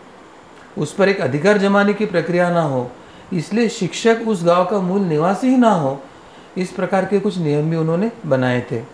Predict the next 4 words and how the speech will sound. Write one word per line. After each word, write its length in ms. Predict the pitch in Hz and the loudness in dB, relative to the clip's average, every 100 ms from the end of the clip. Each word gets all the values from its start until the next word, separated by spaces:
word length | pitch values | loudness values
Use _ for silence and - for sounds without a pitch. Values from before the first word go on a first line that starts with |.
| - - - - - - - - - - - - - - - - - - - - - - - | -20 -20 -20 -20 -20 -20 -20 -20 -20 -20 -20 -20 -20 -20 -20 -20 -20 -20 -20 -20 -20 -20 -18
शिक्षक 480 | - 180 180 247 247 | -2 -2 2 0 0
कैसे 320 | 233 196 196 | 0 0 2
होना 280 | 214 196 175 | 2 4 2
चाहिए, 440 | 165 139 120 117 | 2 -2 -2 -4